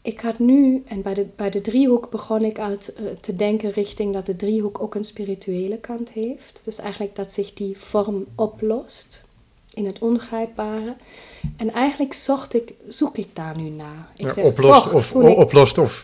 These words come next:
Speaker 2: wijst al heel snel.
Speaker 1: Wijst
Speaker 2: Ja.
Speaker 1: naar iets, ja,
Speaker 2: Ja.
Speaker 1: precies. En ik, toen ik aan metamorfosis begon, was dat dus mijn, zeg maar, nieuwe weg om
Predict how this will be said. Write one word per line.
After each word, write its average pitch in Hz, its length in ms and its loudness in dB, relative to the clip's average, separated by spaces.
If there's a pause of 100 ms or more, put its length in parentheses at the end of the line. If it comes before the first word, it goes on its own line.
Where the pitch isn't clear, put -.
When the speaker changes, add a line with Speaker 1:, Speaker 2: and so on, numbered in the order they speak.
(180)
Speaker 2:
wijst 120 520 2 (360)
al 120 260 0
heel 117 180 2
snel. 110 500 -2
Speaker 1:
Wijst 208 480 -2
Speaker 2:
Ja. - 140 0
Speaker 1:
naar 196 180 -4
iets, 175 340 -16
ja, 196 120 -10
Speaker 2:
Ja. 123 80 -4
Speaker 1:
precies. - 360 -16 (640)
En 214 240 -4
ik, - 240 -10 (500)
toen 240 180 4
ik 233 140 2
aan 220 140 4
metamorfosis 220 720 2
begon, 233 420 0
was 208 240 -4
dat 277 220 2
dus 277 220 -2
mijn, 220 300 0 (160)
zeg 196 200 -12
maar, 196 140 -2
nieuwe 214 640 8
weg 190 600 -6 (540)
om 220 340 0